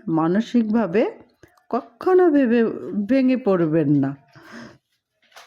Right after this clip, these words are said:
আমি আজকে রান্না করলাম পোনা মাছ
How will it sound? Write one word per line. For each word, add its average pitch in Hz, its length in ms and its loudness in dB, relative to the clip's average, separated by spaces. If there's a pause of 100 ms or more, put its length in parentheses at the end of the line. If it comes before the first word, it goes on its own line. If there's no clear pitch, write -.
(880)
আমি 214 320 6
আজকে 233 300 2
রান্না 165 380 0
করলাম 202 380 -2
পোনা 160 380 0
মাছ 196 260 2